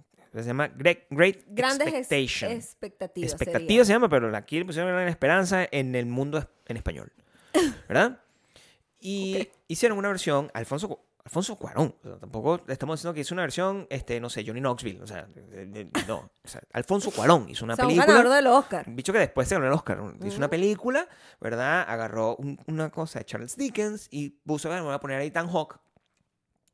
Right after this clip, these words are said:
Speaker 2: Y a la Nepo Baby
Speaker 1: Y a la Nepo Baby
Speaker 2: del
Speaker 1: favorita de este
Speaker 2: momento,
Speaker 1: canal.
Speaker 2: <laughs> del momento, sí.
Speaker 1: Que es Gwyneth Paltrow.
Speaker 2: Gwyneth Paltrow.
Speaker 1: ¿Verdad? Entonces,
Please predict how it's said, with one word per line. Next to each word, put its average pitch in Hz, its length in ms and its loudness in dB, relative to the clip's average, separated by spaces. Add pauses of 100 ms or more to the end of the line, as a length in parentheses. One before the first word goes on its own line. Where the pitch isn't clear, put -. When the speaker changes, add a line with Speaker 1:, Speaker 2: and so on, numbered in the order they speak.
(140)
Speaker 2:
Y 311 120 0
a 294 80 6
la 262 100 6
Nepo 214 260 2
Baby 196 540 0
Speaker 1:
Y 143 80 0
a 143 60 4
la 147 80 2
Nepo 143 180 0
Baby 123 120 4
Speaker 2:
del 135 100 6
Speaker 1:
favorita 165 320 10
de - 60 8
este 220 180 6
Speaker 2:
momento, 175 280 6
Speaker 1:
canal. 285 100 2
Speaker 2:
<laughs> 349 100 10
del 247 80 8
momento, 262 580 4
sí. 311 260 4 (1000)
Speaker 1:
Que 151 160 6
es 151 260 -4
Gwyneth 120 260 -2
Paltrow. 233 300 6
Speaker 2:
Gwyneth 214 220 -2
Paltrow. - 360 -12 (100)
Speaker 1:
¿Verdad? 185 280 -2 (800)
Entonces, 185 420 -8